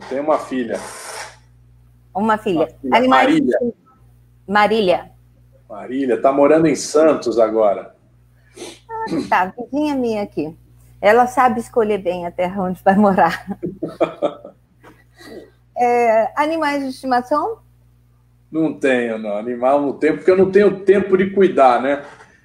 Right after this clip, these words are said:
Speaker 1: Então eu acabei falando, "Ah, não, isso aqui dá. Eu não vou,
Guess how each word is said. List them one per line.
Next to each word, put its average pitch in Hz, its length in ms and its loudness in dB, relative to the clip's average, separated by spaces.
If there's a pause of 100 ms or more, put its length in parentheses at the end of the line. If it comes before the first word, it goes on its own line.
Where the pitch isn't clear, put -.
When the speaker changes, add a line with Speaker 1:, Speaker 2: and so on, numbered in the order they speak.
(180)
Speaker 1:
Então 143 460 -2
eu 156 120 4
acabei 143 760 2
falando, 127 260 -4
"Ah, 147 140 2
não, 127 320 -4
isso 110 180 -10
aqui 160 240 -4
dá. 143 380 -4 (500)
Eu 127 140 -8
não 139 100 -8
vou, 127 500 -2